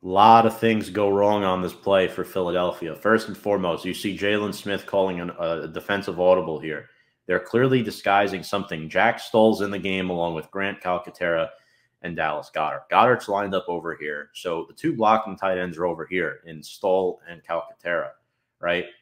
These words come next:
So they're watching out for Kayvon Thibodeau. They're watching out for a potent-, a potential blitzer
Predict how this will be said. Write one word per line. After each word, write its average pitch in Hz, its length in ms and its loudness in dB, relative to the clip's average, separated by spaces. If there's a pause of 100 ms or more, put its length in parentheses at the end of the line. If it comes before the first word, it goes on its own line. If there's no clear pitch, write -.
So - 100 -8
they're 123 160 2
watching 123 400 4
out 98 240 -2
for - 80 -14
Kayvon 104 480 -4
Thibodeau. 113 420 2
They're 104 120 -2
watching 101 360 0
out 87 240 -4
for 85 120 -8
a 80 60 -10
potent-, 101 440 -6 (120)
a 82 80 -10
potential 110 540 -4
blitzer 87 520 -4